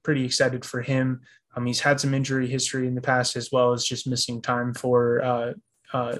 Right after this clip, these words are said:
you know, other things. But, uh, kinda what we talked about in the offseason, we picked him up. Um, seems like he's kinda moved his life forward,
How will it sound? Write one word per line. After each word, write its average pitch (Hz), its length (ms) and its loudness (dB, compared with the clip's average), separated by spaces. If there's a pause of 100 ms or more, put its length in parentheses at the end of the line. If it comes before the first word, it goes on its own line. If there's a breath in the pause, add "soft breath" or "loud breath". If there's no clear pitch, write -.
you 147 160 4
know, 117 100 -2
other 131 240 0
things. 123 440 0
But, 113 280 2 (340 loud breath)
uh, 117 200 2
kinda 151 320 6
what 123 180 4
we 120 60 -4
talked 120 320 0
about 120 200 2
in 120 100 -2
the 123 80 0
offseason, 123 440 -2
we 117 80 -4
picked 113 280 -6
him 123 160 2
up. 117 220 2 (400 loud breath)
Um, 113 440 2 (220)
seems 156 340 6
like 139 160 6
he's 139 180 0
kinda 127 380 2
moved 139 320 2
his 127 200 -2
life 123 220 2
forward, 127 500 -2